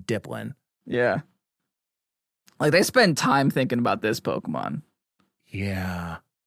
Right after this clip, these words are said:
Speaker 2: 'Cause you
Speaker 1: Okay.
Speaker 2: could even say, like, Archaludon, they're like, "Okay, they just made bigger Duraludon and then gave it an electric move, like, whoop-de-doo." But, like, they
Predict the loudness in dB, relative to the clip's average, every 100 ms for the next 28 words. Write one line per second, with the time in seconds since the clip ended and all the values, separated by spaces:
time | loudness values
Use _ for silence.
0 | _ _ _ _ _ _ _ _ _ _
1 | _ _ _ 2 4 6 4 4 4 4
2 | 2 4 4 6 2 -2 -18 -4 4 4
3 | 4 4 4 4 4 4 4 4 2 4
4 | 4 4 4 2 4 2 4 2 2 2
5 | 4 4 4 4 2 2 2 2 0 0
6 | 0 0 0 0 0 -2 -4 -2 -2 0
7 | -2 -2 -8 -2 0 0 -2 0 2 2
8 | 2 0 2 2 0 2 4 6 4 2